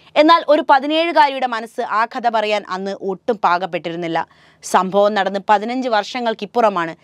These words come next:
ജൂലിയൻ ആമസോണിലെ തന്റെ അതിജീവനത്തെക്കുറിച്ച് ലോകത്തോട് സംസാരിച്ചത്. പിന്നീട് സംവിധായകനായ വെർണർ ഹെർസോങ് Wings of Hope എന്ന പേരിൽ ആയിരത്തി തൊള്ളായിരത്തി തൊണ്ണൂറ്റിയെട്ടിൽ ഡോക്യുമെന്ററി പുറത്തിറക്കി.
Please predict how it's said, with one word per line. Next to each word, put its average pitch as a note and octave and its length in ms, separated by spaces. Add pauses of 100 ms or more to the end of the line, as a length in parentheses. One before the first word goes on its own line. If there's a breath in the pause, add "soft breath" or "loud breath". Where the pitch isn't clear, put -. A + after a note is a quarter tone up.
(200 soft breath)
ജൂലിയൻ F#3 560
ആമസോണിലെ F3 720 (140)
തന്റെ E3 200
അതിജീവനത്തെക്കുറിച്ച് E3 1000 (120)
ലോകത്തോട് D#3+ 540
സംസാരിച്ചത്. D#3 720 (200)
പിന്നീട് D#4+ 380 (140)
സംവിധായകനായ C#4+ 880
വെർണർ A#3+ 460
ഹെർസോങ് G#3 440 (360 soft breath)
Wings C#4 300 (100)
of D#4+ 80 (100)
Hope C4 240
എന്ന A3+ 240
പേരിൽ G3 300
ആയിരത്തി G#3+ 340
തൊള്ളായിരത്തി A3+ 420 (100)
തൊണ്ണൂറ്റിയെട്ടിൽ A#3+ 600 (100)
ഡോക്യുമെന്ററി F3+ 520
പുറത്തിറക്കി. D#3+ 580